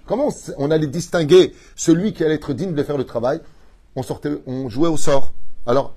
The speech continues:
mettez chacun un papier, celui qu'on sort, c'est lui. Vous voyez bien. Car celui qui sort au sort se met dans les mains d'Hachem. Chez Hachem, Ikba, al yedei Agoral. Et c'est ce qu'a voulu faire Aman. Il a dit, je veux, par le biais de Dieu, je vais utiliser le Goral, c'est-à-dire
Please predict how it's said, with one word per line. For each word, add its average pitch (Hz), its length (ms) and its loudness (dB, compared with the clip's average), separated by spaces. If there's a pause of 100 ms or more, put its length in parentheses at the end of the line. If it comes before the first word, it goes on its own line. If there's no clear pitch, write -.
(120)
mettez 156 220 -2
chacun 160 320 -4
un 123 80 -6
papier, 135 340 -4
celui 151 180 -10
qu'on 147 140 -10
sort, 156 220 -8
c'est 143 120 -4
lui. 110 200 -8 (400)
Vous - 40 -14
voyez 120 180 2
bien. 196 280 2 (3250)
Car 123 140 -4
celui 160 240 -6
qui 139 100 -12
sort 143 240 -6
au 117 60 -6
sort 147 420 0 (380)
se - 160 -10
met 139 160 -6
dans 127 120 -8
les 120 60 -8
mains 120 160 -8
d'Hachem. 101 360 -10 (600)
Chez - 140 -6
Hachem, 202 320 0
Ikba, 170 540 6
al 123 100 0
yedei 131 160 -2
Agoral. 110 440 -4 (100)
Et 107 60 -12
c'est 131 120 -14
ce - 80 -16
qu'a 135 100 0
voulu 131 180 -6
faire 147 240 0
Aman. 147 400 2 (280)
Il 175 160 2
a 202 60 2
dit, 135 280 -4
je 147 140 -2
veux, 156 220 2
par 143 180 -4
le 143 100 -2
biais 143 220 0
de 131 100 -2
Dieu, 117 220 -6
je 117 120 -8
vais 156 60 0
utiliser 175 460 -2
le 135 80 0
Goral, 113 480 0
c'est-à-dire 131 400 0